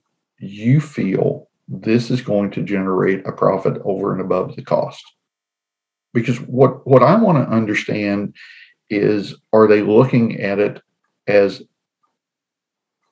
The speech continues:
a piece of equipment to be purchased, or in this case, a piece of technology to be purchased? Or are they looking at it as a profit opportunity that's presenting itself? And what I look for in an answer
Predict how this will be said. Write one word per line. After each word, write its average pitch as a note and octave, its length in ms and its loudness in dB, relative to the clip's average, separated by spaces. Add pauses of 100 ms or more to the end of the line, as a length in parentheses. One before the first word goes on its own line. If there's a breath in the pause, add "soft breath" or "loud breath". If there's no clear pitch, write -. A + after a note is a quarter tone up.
(300)
a C3 60 -2
piece C3 280 0
of G2+ 80 -2
equipment - 560 -2 (100)
to - 100 -6
be G2+ 120 -4
purchased, A2+ 520 -2
or G#2 60 0
in G2 60 -4
this G2 140 -8
case, G#2 240 -2
a - 60 -4
piece - 260 -6
of - 120 -10
technology G2+ 600 0
to F#2 80 -6
be - 140 -12
purchased? - 540 -2 (800 loud breath)
Or A2+ 160 4
are G#2+ 40 4
they G#2 120 6
looking A2 400 2
at G2+ 160 4
it G#2 200 0
as A#2 120 -8
a - 60 -4
profit G#2 440 0
opportunity G2 720 -4
that's - 220 -6
presenting - 520 -2
itself? - 460 -14 (1400 soft breath)
And A2 640 0 (800)
what A#2+ 300 4
I C3+ 160 4
look D3+ 280 2
for A2+ 300 2
in F#2+ 120 -2
an F#2 80 -4
answer G2+ 520 -6